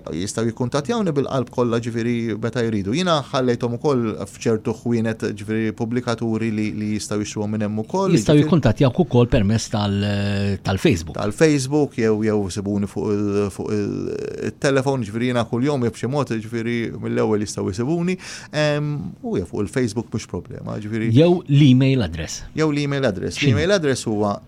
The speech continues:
Speaker 1: em, nistgħu intuh, em, forsi
Speaker 2: Għal min
Speaker 1: S-,
Speaker 2: jinteressaħ.
Speaker 1: S A L A F I bit-tikka A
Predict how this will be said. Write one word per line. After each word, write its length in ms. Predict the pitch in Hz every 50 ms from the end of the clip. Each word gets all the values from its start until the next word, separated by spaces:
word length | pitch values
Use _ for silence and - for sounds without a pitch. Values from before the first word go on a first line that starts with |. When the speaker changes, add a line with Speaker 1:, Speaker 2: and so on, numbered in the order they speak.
| -
Speaker 1:
em, 300 | - 120 117 113 117 117 117
nistgħu 300 | - - 120 117 123 127
intuh, 400 | 135 - 185 202 220 220 - - - -
em, 460 | 127 117 113 113 117 117 113 110 107 - -
forsi 380 | 107 110 107 - - 104 107 104 - - - - - - - - - - - - -
Speaker 2:
Għal 300 | - 147 139 151 151 147
min 100 | 147 135
Speaker 1:
S-, 60 | 131
Speaker 2:
jinteressaħ. 540 | 127 117 - 117 110 113 - - - 143 - 131 139
Speaker 1:
S 300 | 156 156 - - - 185 185 208 208 - - - - - - - - - - - - - - - - - - - 131
A 240 | 135 127 110 101 95 - - - - - - - - - - - -
L 300 | 123 120 127 131 143 147 160 180 180 - - - - - - - - -
A 140 | - 123 120 110 101 95 - - - - -
F 400 | - 123 117 - - - - 98 - - - - - - - - - - - - - - - 139
I 60 | 139 135 127
bit-tikka 540 | 117 120 - - - 104 - - - 92 78 -
A 220 | - 135 170 196